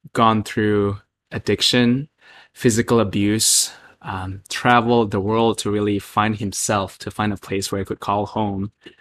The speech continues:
and eventually found himself in a place where he co-facilitated and also evolved a renowned program called the Avalon, uh, for five years before finally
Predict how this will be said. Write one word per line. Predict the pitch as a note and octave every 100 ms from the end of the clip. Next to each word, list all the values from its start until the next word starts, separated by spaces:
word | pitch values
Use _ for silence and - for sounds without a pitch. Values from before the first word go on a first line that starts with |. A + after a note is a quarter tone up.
| _ _ _ _ -
and | A2+ A2
eventually | A2 B2+ C#3 C#3+ B2+ B2+ A#2 A2+
found | - A#2+ A2+
himself | A2+ G#2 - G#2+ G2+ G2 - -
in | A#2+ G#2+
a |
place | - G#2+ G#2 G2+ -
where | A2 G#2 G2+
he | G2 G#2+ G2 G2 F#2+ F#2+ _ _ _ _ _ _ _ _
co-facilitated | - C#3 B2+ - D#3 E3 - D3 C3+ C3
and | A2+ G#2+
also | A#2 - A#2+
evolved | A2+ G#2 G#2 G#2 - -
a |
renowned | G2+ G2+ A2 A#2 A#2+
program | A#2 G#2 G#2+ G2+
called | - G#2+ G#2+ A2+ -
the | A2
Avalon, | A#2 A#2+ G#2 F#2+ G2 G#2+ _ _ _ -
uh, | G2+ F#2+ F#2+
for | - G2
five | - G2 G2+
years | G#2 G2+ A2+ - -
before | G#2+ - G#2+
finally | - A2+ A2 A2 G#2+